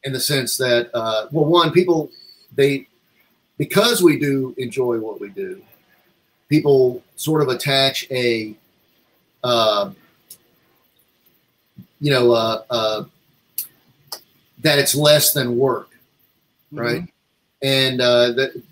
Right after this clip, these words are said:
Speaker 1: John had this thing happen where he went to the dentist, and the guy said, "Oh, you know, he's getting ready to work on his teeth." And he goes, "Oh," he goes, "you, you draw comics and stuff." And John's like, "Yeah." And he goes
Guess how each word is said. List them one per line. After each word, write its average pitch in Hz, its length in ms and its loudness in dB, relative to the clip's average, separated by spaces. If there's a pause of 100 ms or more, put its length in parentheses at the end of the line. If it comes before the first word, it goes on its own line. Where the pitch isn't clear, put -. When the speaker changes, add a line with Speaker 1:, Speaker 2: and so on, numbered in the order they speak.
Speaker 1:
John 143 360 0
had 139 180 0
this 127 160 -2
thing 139 160 -2
happen 135 300 -2
where 120 120 2
he 120 80 6
went 127 220 -2
to 120 80 -8
the 104 420 -8
dentist, 135 560 -2 (880)
and 120 120 -4
the 120 60 -2
guy 123 220 2
said, 123 180 0
"Oh, 160 300 2
you 120 120 -4
know, 123 140 0
he's 127 160 -2
getting 156 140 0
ready 127 160 4
to 120 60 2
work 135 180 2
on 120 60 -6
his 117 120 -10
teeth." 147 180 -2
And 123 80 -4
he 113 40 -4
goes, - 140 0
"Oh," 196 140 4
he 151 80 4
goes, 135 160 -2
"you, 196 180 -2
you 180 100 -4
draw 180 220 2
comics 185 440 -4
and 117 80 -10
stuff." 113 280 -6
And 104 80 -18
John's 123 200 -6
like, 120 140 -8
"Yeah." 156 180 -4
And 120 80 -6
he 107 60 -12
goes 110 280 -4